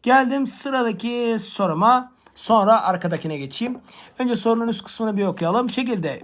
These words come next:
tezgah, altı çeşit meyve. Şuradaki altı tane tezgah yerleştirilecek diyor. Tezgah arka, tezgahın arka ve orta bölmesine muzları şekilde gibi yerleştirmiş. Manav çırağından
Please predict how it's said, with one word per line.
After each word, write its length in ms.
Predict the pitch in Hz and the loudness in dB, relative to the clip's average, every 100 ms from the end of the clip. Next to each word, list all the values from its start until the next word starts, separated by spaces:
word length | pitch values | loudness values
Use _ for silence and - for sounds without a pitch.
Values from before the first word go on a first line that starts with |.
| _ | _
tezgah, 580 | - 220 190 196 196 170 - - - - | -2 -2 2 4 2 0 -12 -20 -20 -2
altı 260 | 202 226 240 | 4 4 2
çeşit 320 | - 220 - | -2 -2 0
meyve. 480 | 175 214 220 202 - _ _ | 2 2 4 0 -2 _ _
Şuradaki 360 | - 240 214 - | -8 -4 -4 2
altı 560 | 190 214 208 - 226 - | 4 4 2 -8 -10 -10
tane 300 | - 175 160 | -4 -2 -2
tezgah 420 | 160 220 165 226 208 | -2 -2 2 4 4
yerleştirilecek 760 | 165 156 135 139 127 117 - | 0 -2 -6 -10 -12 -14 -18
diyor. 160 | - 127 - _ - - - - - _ - - - | -16 -16 -18 _ -20 -20 -20 -20 -20 _ -20 -20 2
Tezgah 460 | 269 262 294 254 | 4 4 4 4
arka, 640 | - 240 254 262 294 - - _ _ _ _ - 175 | 6 6 6 4 4 2 -6 _ _ _ _ -20 -4
tezgahın 440 | 196 208 247 277 | 0 4 4 4
arka 460 | 170 180 180 233 277 | 4 4 4 4 2
ve 80 | 165 | 2
orta 380 | 175 190 262 | 0 0 -2
bölmesine 360 | 269 214 185 170 | -2 -2 -2 0
muzları 400 | 202 226 202 160 | 0 0 -2 -4
şekilde 280 | 196 220 233 | -4 -4 -4
gibi 200 | 185 139 | -4 -4
yerleştirmiş. 580 | 185 226 - 247 240 196 | -2 -2 -2 -4 -2 2
Manav 380 | 226 320 226 151 | 2 4 2 0
çırağından 880 | - 185 202 220 202 170 151 165 262 | -4 -2 0 0 2 0 0 -2 -4